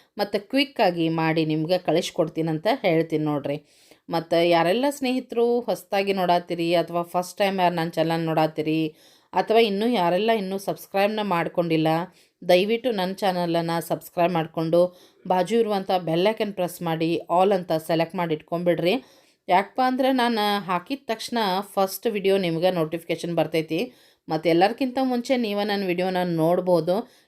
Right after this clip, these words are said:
ಯಾವ ವಿಡಿಯೋನೂ ಸ್ಕಿಪ್ ಆಗಂಗಿಲ್ಲ, ಮಿಸ್ ಆಗಂಗಿಲ್ಲ. ನೀವು ಆ ಥರ ಮಾಡಿಟ್ಕೊಂಡ್ರೆ ನಾ ಯಾವಾಗಲೂ ವಿಡಿಯೋ ಅಪ್ಲೋಡ್ ಮಾಡಿದರೂ ಕೂಡ ನಿಮ್ಗೆ ನೋಟಿಫಿಕೇಷನ್ ಬರ್ತೈತಿ ಸ್ನೇಹಿತರೆ. ಅದಕ್ಕೋಸ್ಕರ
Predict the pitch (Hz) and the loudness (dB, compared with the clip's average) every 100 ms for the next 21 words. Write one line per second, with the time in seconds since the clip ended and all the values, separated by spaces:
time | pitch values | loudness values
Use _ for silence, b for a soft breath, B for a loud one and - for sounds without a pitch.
0 | - 175 185 196 175 175 180 185 - 214 | 0 4 4 4 2 0 0 -6 -8 -8
1 | - 170 170 165 170 214 175 175 196 165 | -4 -2 -2 0 0 0 -4 -2 0 0
2 | 165 156 160 190 175 160 160 175 175 165 | 0 0 0 0 -2 -2 -2 0 0 0
3 | 160 165 156 160 156 170 254 - _ _ | 0 0 -2 -4 -2 2 0 0 _ _
4 | - 180 175 170 165 180 220 262 240 190 | -6 -2 2 4 4 2 2 0 0 2
5 | 185 175 170 165 165 165 160 165 156 214 | 2 2 0 -4 -2 -4 -4 -6 -4 -4
6 | 330 214 175 170 160 156 151 - 156 160 | -2 -2 -2 -2 -2 -4 -8 -8 -6 -4
7 | 160 151 147 143 151 156 147 147 202 311 | -2 -2 -4 -6 -6 -4 -4 -2 0 -2
8 | _ _ _ 156 156 156 165 147 - | _ _ _ -2 0 0 -2 -6 -2